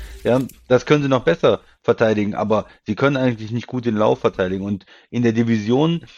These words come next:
zwei Rivalen, sagen wir mal, ist ja Baltimore und Cleveland, die halt extrem zwei der Teams sind, die am, am meisten über den Lauf kommen, äh, in der, in der ganzen N F L, würde ich sagen.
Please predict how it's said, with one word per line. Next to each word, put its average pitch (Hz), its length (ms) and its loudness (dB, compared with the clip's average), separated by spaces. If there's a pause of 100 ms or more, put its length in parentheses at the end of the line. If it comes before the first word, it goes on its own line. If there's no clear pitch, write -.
(280)
zwei 120 560 0 (260)
Rivalen, 127 760 0
sagen 143 180 2
wir 135 40 0
mal, 135 340 0
ist - 220 -10
ja 117 200 4
Baltimore 123 680 2
und 113 160 -4
Cleveland, 143 680 -4 (120)
die 127 180 -2
halt 123 180 2
extrem 147 760 -4 (480)
zwei 127 220 4
der 123 200 4
Teams 139 240 -6
sind, 127 180 -4
die 123 260 -4 (300)
am, 113 200 -2
am 113 120 0
meisten 135 460 0
über 120 160 0
den 120 140 2
Lauf 127 300 2
kommen, 82 440 -2 (140)
äh, 98 240 -8
in 107 100 -4
der, 98 200 -2
in 98 120 -8
der 101 80 -4
ganzen 123 300 -2
N 98 120 -2
F 87 140 -6
L, 92 220 -6
würde 90 120 -6
ich 82 80 -12
sagen. 110 340 -2